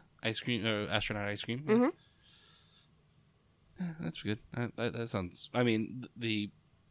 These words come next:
Speaker 1: It sounds kinda gross, but <laughs> you know, it works. It fits.
Speaker 2: <laughs> It fits. It's, it,
Speaker 1: Potatoes
Speaker 2: it's a
Speaker 1: and ketchup.
Speaker 2: theme.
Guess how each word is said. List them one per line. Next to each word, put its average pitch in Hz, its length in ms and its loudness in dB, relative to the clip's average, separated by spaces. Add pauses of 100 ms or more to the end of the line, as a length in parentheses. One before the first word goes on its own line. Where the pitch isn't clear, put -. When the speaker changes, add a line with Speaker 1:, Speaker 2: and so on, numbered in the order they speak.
(520)
Speaker 1:
It 104 100 -6
sounds 113 680 0 (320)
kinda 104 240 2
gross, 104 400 6
but 117 240 4
<laughs> - 0 -
you - 340 10
know, 269 200 12
it - 180 10
works. - 500 6 (160)
It 208 100 -2
fits. 107 500 4
Speaker 2:
<laughs> - 20 -2
It 349 340 6
fits. - 560 4
It's, 240 160 2
it, 123 100 -6
Speaker 1:
Potatoes 127 480 6
Speaker 2:
it's - 20 -
a - 20 -2
Speaker 1:
and 175 100 2
ketchup. 170 300 6
Speaker 2:
theme. 143 200 -8